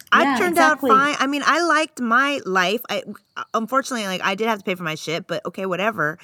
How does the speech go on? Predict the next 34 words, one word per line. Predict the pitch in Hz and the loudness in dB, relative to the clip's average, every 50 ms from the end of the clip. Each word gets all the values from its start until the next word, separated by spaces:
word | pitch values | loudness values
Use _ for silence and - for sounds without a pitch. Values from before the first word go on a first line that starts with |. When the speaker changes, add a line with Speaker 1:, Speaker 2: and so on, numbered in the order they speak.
| - - - - | -20 -20 -14 -10
Speaker 1:
And | 160 180 | -6 -2
I | |
had | 190 185 175 | 0 0 0
a | 165 | 0
job, | 160 - 160 143 143 156 170 | -2 0 2 4 4 4 4
and, | 175 143 - - - - _ - | 0 -4 -10 -14 -20 -16 _ -2
but | 202 208 | 2 2
I | 202 208 214 | 2 2 2
still, | - - - - 220 233 240 247 240 - - _ - - - _ | 0 -4 -2 0 0 2 2 2 0 -2 -6 _ -18 -20 -16 _
you | - 220 214 | -6 -2 0
know, | 196 | 2
I | 185 | 2
had | 190 190 180 190 190 | 2 2 2 2 0
drive | 180 175 160 156 160 180 196 | 0 0 2 2 2 2 0
and | 196 | 0
I | 185 | -2
went | 175 175 | -2 -2
to | - 175 | -2 0
art | 160 156 156 | 0 0 -2
school, | - - 165 | -2 -4 -4
whatever. | 151 147 - - - - - - _ _ _ _ _ _ _ _ - | -4 -4 -6 -8 -12 -20 -20 -20 _ _ _ _ _ _ _ _ 2
I | - 247 277 | 2 4 4
didn't | 311 349 349 320 294 - - - | 4 2 0 0 -2 -4 -6 -4
necessarily, | 240 247 247 247 - - 262 240 226 - | -2 0 -2 -2 -2 -2 0 0 0 0
I | - 233 254 | 0 -2 -2
could, | - 359 339 330 | -2 -4 -4 -4
probably | - 254 214 180 156 165 156 | -2 0 0 0 0 -2 -4
couldn't | - 180 151 147 | -4 -4 -4 -4
have, | 147 139 143 151 - _ _ _ _ | -4 -8 -8 -12 -16 _ _ _ _
well, | - 196 | -4 0
I, | 202 202 190 196 - - _ _ - | 2 2 2 2 0 -4 _ _ -2
I | 320 349 | 0 2
don't | 339 277 208 | 2 2 0
know. | 170 135 117 - | -2 -4 -6 -8